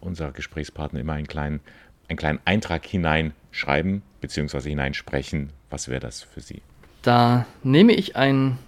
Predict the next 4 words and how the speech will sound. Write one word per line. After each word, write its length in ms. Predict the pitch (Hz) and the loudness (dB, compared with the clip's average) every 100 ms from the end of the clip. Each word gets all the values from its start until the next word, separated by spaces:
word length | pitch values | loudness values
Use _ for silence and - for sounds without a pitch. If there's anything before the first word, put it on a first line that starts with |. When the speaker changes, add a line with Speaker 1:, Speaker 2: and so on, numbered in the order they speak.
| - - | -20 -10
Speaker 2:
Bibelzitat, 1200 | - 127 208 247 190 - 120 - 104 120 160 - - | -4 2 4 4 2 2 -4 -2 0 0 0 -6 -4
was 340 | 113 127 127 | 0 0 2
mich 240 | 143 147 - | 0 0 0
selbst 720 | 120 123 - - - - | 2 2 0 -6 -10 -12